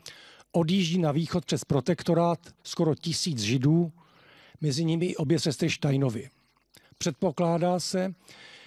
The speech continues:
že byla zavražděna devátého srpna v Osvětimi Břežince, a to je taky dnes, eh,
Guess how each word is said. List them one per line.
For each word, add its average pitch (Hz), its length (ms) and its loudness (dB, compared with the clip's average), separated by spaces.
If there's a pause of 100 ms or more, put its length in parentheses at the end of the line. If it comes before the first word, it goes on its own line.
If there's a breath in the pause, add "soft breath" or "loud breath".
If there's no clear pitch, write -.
(160 loud breath)
že 156 240 2
byla 170 220 4
zavražděna 156 540 2
devátého 165 680 2
srpna 170 500 0
v - 200 -8
Osvětimi 165 540 0
Břežince, 151 720 0 (840 soft breath)
a 135 80 -4
to 160 120 0
je 160 60 2
taky 170 300 -2
dnes, 139 400 -2 (100)
eh, 165 40 -2